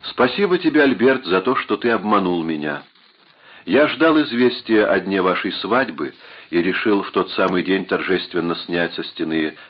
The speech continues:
силуэт Лотты и спрятать его среди всяких бумаг. Теперь вы уже супружеская чета, а портрет все еще на стене.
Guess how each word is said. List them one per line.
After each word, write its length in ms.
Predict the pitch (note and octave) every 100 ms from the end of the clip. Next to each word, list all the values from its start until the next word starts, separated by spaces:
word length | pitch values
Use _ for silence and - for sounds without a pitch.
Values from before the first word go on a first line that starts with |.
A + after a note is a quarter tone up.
| - -
силуэт 380 | E2 D#2+ D#2+
Лотты 680 | D#2+ E2 G2+ - - F#2 F2+
и 200 | E2 D#2
спрятать 560 | - - E2 E2+ E2 D#2+
его 200 | D#2 D#2+
среди 300 | - D#2 D#2
всяких 440 | - E2 E2 D2
бумаг. 500 | E2 F#2 G2+ - - _ _ _ - - - - -
Теперь 280 | G#2 F#3 F#3+
вы 140 | D#3+
уже 400 | C3+ - F#2+ E2+
супружеская 800 | - - F2 E2 D#2 - - D2
чета, 600 | C#2 D#2 C#2+ A2 D#3 D#3+ _ _ _ _ _ _
а 140 | F2 F2
портрет 500 | F#2+ F2 A2 F3+ F3+
все 220 | - B2
еще 300 | D3 G2+ F2+
на 120 | D2
стене. 480 | - - D2 C#2+ E2